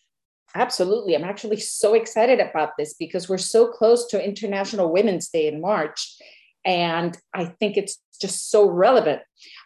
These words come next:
Um, our first topic is know who you are. Priya's gonna talk to us a little bit more about that, about owning it.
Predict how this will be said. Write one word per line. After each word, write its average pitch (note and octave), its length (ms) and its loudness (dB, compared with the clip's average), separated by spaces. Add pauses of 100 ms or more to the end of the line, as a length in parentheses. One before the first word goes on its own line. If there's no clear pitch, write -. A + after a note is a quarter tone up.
(140)
Um, F3+ 320 0
our G3+ 240 -4
first - 280 2
topic C4 380 0 (160)
is G3+ 380 2
know A3 580 0
who C4+ 140 -4
you B3+ 320 -4
are. E3+ 480 -4 (320)
Priya's G3+ 240 -6
gonna G#3+ 160 -4
talk G3+ 320 -6
to F3 160 -2
us E3 140 -4
a E3 40 -2
little A#3+ 220 4
bit F3+ 200 -2
more F3 180 -2
about D3+ 360 -4
that, F3+ 300 -2 (340)
about F#3 380 2
owning B3 380 6
it. C#3 200 -4